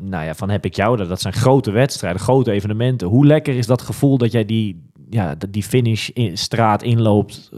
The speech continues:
of die laatste kilometer ingaat met het idee van, "Ja, potverdorie, ik ga gewoon hier eventjes, eh,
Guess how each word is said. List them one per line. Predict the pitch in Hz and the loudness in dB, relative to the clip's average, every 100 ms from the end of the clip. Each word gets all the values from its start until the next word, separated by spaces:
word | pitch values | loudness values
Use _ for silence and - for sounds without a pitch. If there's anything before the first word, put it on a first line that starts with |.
| - | -18
of | - 113 | -12 -6
die | 113 | -2
laatste | 113 110 104 | 0 0 -2
kilometer | - 127 117 110 110 101 | -2 0 4 2 2 2
ingaat | 120 110 110 101 | 2 2 2 0
met | 107 | 0
het | 104 107 | -2 -2
idee | 107 113 110 101 | 0 2 2 0
van, | 104 | -2
"Ja, | 104 98 87 | 0 -2 -2
potverdorie, | 117 - 101 117 120 107 | -4 -6 0 2 2 0
ik | 104 | 0
ga | 120 107 | 0 0
gewoon | - 104 | 0 0
hier | 104 113 104 98 | 2 2 0 -2
eventjes, | - - 104 - | -4 -2 -2 -2
eh, | 101 | -2